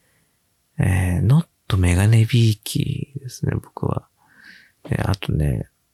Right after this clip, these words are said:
あの、まあ、メガネ作ってる時に、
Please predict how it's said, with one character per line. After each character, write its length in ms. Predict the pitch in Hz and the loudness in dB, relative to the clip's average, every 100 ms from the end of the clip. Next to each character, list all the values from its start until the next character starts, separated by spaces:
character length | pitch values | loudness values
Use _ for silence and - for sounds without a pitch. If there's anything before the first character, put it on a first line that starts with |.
| _ - | _ -8
あ 160 | 92 | -4
の、 680 | 87 80 - - - - - - | -2 -2 -4 -8 -10 -14 -16 -6
ま 120 | 90 | 0
あ、 20 | |
メ 180 | 107 110 | 4 4
ガ 140 | 98 | 4
ネ 400 | 85 82 - - - - | 2 0 -2 -6 -12 -8
作 240 | - - | -6 -4
っ 20 | - | -6
て 240 | _ - | _ -12
る 100 | - | -8
時 240 | - - | -8 -4
に、 440 | 90 98 92 73 | 0 2 2 0